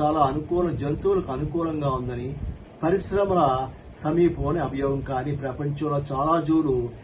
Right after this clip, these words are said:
ఇలాంటి ప్రదేశాల్లోనే ఉన్నాయని వారు తెలిపారు. ఇది వ్యక్తిగత కలెక్షన్ కాదని, నలభై ఒక్క అంతరించిపోతున్న జాతులకు బ్రీడింగ్ మరియు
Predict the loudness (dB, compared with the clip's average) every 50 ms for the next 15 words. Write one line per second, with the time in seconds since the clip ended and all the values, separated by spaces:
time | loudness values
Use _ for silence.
0 | -18 -16 -8 -2 2 4 4 4 2 0 -2 2 2 2 2 2 2 0 0 0
1 | 0 -2 -2 -4 -4 -4 -4 -4 -6 -6 -6 -6 -6 -4 -4 -2 -2 -4 -4 -6
2 | -8 -8 -8 -8 -8 -10 -12 -12 -12 -14 -14 -16 -16 -16 -16 -14 -8 0 4 6
3 | 6 6 6 2 0 0 -2 -4 -2 -2 0 -2 -2 0 0 0 0 -2 -4 -8
4 | -8 -6 -4 -2 -2 -2 -2 -2 -4 -6 -6 -6 -8 -10 -12 -14 -12 -12 -10 -6
5 | -2 0 2 4 4 6 6 6 6 6 6 4 0 0 2 2 2 2 2 -2
6 | -4 -8 -10 -14 -16 -14 -8 -4 -2 -2 -2 -2 -4 -4 -2 0 0 0 0 -2
7 | -2 -4 -4 -2 -2 -2 -2 -2 -4 -4 -4 -4 -2 0 0 0 0 0 0 -2
8 | -2 -2 -2 -2 -2 -2 -2 -2 -4 -2 2 6 6 6 6 6 2 2 0 -2
9 | -2 -4 -4 -2 -4 -4 -4